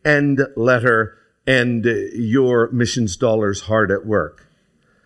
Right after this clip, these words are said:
Hopefully today you have learned something about what it means to be in Christ Jesus. Or at least you have been refreshed or reminded of what you already knew.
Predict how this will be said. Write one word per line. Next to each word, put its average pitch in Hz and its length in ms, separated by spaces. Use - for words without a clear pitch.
Hopefully 196 460
today 135 360
you 127 240
have 123 140
learned 131 360
something 113 720
about 127 300
what 131 180
it 139 100
means 123 440
to - 140
be 110 400
in 127 540
Christ 113 440
Jesus. 104 600
Or 160 160
at 160 80
least 190 360
you 170 100
have 147 120
been 147 240
refreshed 131 920
or 131 340
reminded 135 800
of 113 140
what 127 180
you 120 160
already 113 640
knew. 113 460